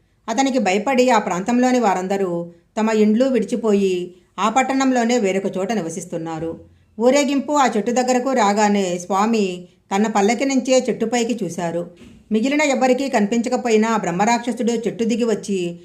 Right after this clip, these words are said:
స్వామికి నమస్కరించి తనను ఉద్ధరించమని ప్రార్థించాడు. పరాత్పరుడు, కరుణామూర్తి అయిన శ్రీ నరసింహ సరస్వతి అతని తలపై చేయబెట్టి ఆశీర్వదించారు. తక్షణమే అతనికి మానవాకారము వచ్చి అందరికీ కనిపించాడు.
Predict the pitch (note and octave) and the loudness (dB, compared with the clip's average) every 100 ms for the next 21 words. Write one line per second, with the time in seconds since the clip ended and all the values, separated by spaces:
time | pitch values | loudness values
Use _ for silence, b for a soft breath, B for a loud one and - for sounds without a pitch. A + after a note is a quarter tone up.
0 | B _ G3 F#3 A#3+ C4 A3+ G3 F#3+ G#3+ | B _ -2 0 2 2 0 -2 -2 0
1 | G3 F#3+ F#3 E3+ F3 B _ - A#3 A3+ | 0 -2 -4 -4 -8 B _ -2 0 0
2 | F#3 B3 B3 A3+ G3+ G#3 D#3+ C#3+ F3 E3 | 2 2 2 0 0 0 -2 -4 -8 -6
3 | D#3 D#3+ E3 B B - G#3 B3+ B3+ C#4 | -6 -8 -12 B B -2 2 2 0 -2
4 | C4 C4+ B3+ F#3 A3+ A#3+ A#3 B3+ B3+ A3 | 0 0 0 0 2 2 -2 0 0 2
5 | G3+ G3+ E3+ D#3+ A3 B3 B3 A#3+ A3+ A3 | 0 -2 -6 -4 -4 -2 -2 -4 -4 -2
6 | F#3+ F3 F3 B B - G#3 B3 A3+ F#3 | -2 -2 -8 B B -6 -2 0 0 -2
7 | G3 C4 A#3+ G#3+ G3+ F3+ G#3+ G3 D#3 G3+ | 2 2 2 0 0 -2 -2 -2 -2 -4
8 | G3+ E3+ D#3 E3 E3 E3+ b b b G#3 | -2 -4 -6 -8 -8 -12 b b b -8
9 | G#3 C#4 C#4 C#4+ C4 A#3+ A3+ G#3 D#3+ F3+ | -4 -2 -2 0 0 0 0 0 -2 0
10 | A3+ G#3 A#3 A3 A3+ F#3+ F3+ A#3 F3 E3 | 0 0 0 0 0 -2 -4 -10 -8 -6
11 | F#3+ G#3+ A3 D#3 E3 D#3+ E3 D#3 E3 | -4 -2 -4 -6 -8 -12 -12 -14 -14